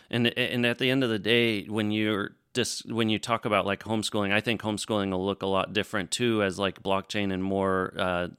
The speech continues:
you know, this continues to get developed. But for right now,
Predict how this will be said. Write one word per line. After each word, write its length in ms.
you 200
know, 120
this 280
continues 500
to 80
get 220
developed. 560
But 380
for 160
right 220
now, 480